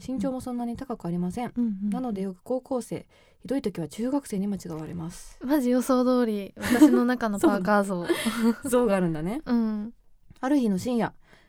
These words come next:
Speaker 1: コンビニに出かけると職質でポリスメンに声をかけられ、年齢を尋ねられたので、
Speaker 2: うん。
Speaker 1: 二十二歳と答えると、
Speaker 2: うん。
Speaker 1: 「えー、本当に？」と、「完全に嘘ついてるだろ」的な言い回しで言われました。
Speaker 2: うん。
Speaker 1: はっ倒してやろうかと思いました。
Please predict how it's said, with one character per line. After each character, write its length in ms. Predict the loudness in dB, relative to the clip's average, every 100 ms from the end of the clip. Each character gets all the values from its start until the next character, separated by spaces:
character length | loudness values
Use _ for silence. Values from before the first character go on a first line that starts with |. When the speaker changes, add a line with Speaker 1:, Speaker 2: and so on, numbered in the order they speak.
| -6
Speaker 1:
コ 140 | -2
ン 60 | 0
ビ 80 | 0
ニ 80 |
に 80 | -2
出 80 | -4
か 120 | -4
け 100 | -4
る 80 | -4
と 200 | -2 -4 -6
職 260 | -10 -10
質 160 | -8 -4
で 160 | -4 -2
ポ 80 | 0
リ 80 | 0
ス 100 | 0
メ 160 | 0
ン 40 | -2
に 80 |
声 180 | -2 -6
を 40 | -4
か 100 | -6
け 160 | -6
ら 100 | -4
れ、 200 | -4 -6
年 160 | -6 -4
齢 160 | -4 -6
を 20 |
尋 220 | -8 -6
ね 100 | -4
ら 100 | -4
れ 80 | -6
た 100 | -6
の 100 | -6
で、 200 | -8 -10 -6
Speaker 2:
う 40 |
ん。 240 | -4 -4 -4
Speaker 1:
二 120 | -4
十 220 | -2 -2
二 180 | 0 -4
歳 260 | -2 -4 -4
と 100 | -8
答 280 | -10 -8 -8
え 60 |
る 100 | -8
と、 260 | -4 -4 -6 -6
Speaker 2:
う 60 | -2
ん。 40 |
Speaker 1:
「え 140 | -2
ー、 40 | -2
本 200 | -4 -4
当 100 | -4
に？」 220 | -4 -4 -8 -8
と、 160 | -6 -6 -8 -20 -16
「完 180 | -6 -2
全 120 | 2
に 60 | 0
嘘 120 | 0
つ 100 | -4
い 80 | -4
て 80 | -4
る 60 |
だ 100 | -6
ろ」 100 | -8
的 220 | -10 -10 -6
な 20 |
言 120 | -4 -4
い 20 |
回 140 | -4
し 80 | -4
で 80 | -2
言 80 | -2
わ 80 |
れ 80 | -2
ま 100 | -4
し 100 | -6
た。 120 | -6
Speaker 2:
う 40 | -6
ん。 200 | -6 -8 -12 -20 _ _
Speaker 1:
は 120 | -20
っ 40 | -4
倒 120 | -2 0
し 60 |
て 60 | -2
や 60 | -2
ろ 60 |
う 40 | -4
か 100 | -6
と 100 | -2
思 80 |
い 40 | -2
ま 60 |
し 100 | -2
た。 60 | -6